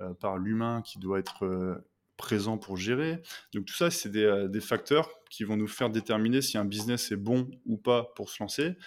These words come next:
et surtout la synergie en, par rapport à notre groupe. C'est-à-dire, tout à l'heure, je parlais de conglomérat,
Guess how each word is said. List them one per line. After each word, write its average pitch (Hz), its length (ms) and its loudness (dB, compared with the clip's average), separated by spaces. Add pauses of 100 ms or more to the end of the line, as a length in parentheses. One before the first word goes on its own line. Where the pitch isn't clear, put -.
(160)
et 110 80 4
surtout - 460 0
la 127 100 6
synergie 117 520 4
en, 113 120 2
par 104 160 2
rapport 107 240 2
à 107 40 0
notre 110 140 -2
groupe. 117 220 -4 (720)
C'est-à-dire, - 260 -8
tout - 80 2
à - 20 6
l'heure, 127 60 6
je - 80 -6
parlais 107 200 4
de - 40 -12
conglomérat, 110 720 0